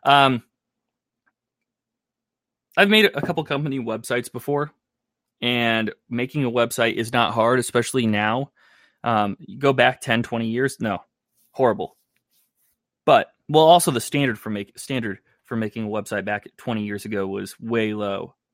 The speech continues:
right? But, um, go out, make yourself a website to promote your services. That way you can have the traffic come back to you. I've talked about if you wanna do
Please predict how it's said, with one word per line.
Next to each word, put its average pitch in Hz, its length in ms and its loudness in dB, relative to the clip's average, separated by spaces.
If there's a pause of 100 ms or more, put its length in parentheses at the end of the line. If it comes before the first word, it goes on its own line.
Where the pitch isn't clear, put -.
(160)
right? 110 300 -8 (2000)
But, 135 280 2 (600)
um, 123 460 -4 (340)
go 156 300 4
out, 143 320 2 (180)
make 131 260 -2
yourself 147 340 -2
a - 20 -2
website 113 520 -2
to - 60 -20
promote 123 340 -4
your 110 80 -8
services. 107 580 -8
That 101 160 -4
way 113 100 -4
you 110 80 -4
can 104 140 -10
have 104 360 -10
the 113 80 -10
traffic 98 380 -6
come 107 160 -8
back 127 260 2
to - 80 -12
you. 90 60 -8
I've 87 100 -12
talked 131 220 -2
about 107 300 -2
if - 160 -12
you 117 200 -6
wanna 117 280 -8
do 110 340 -8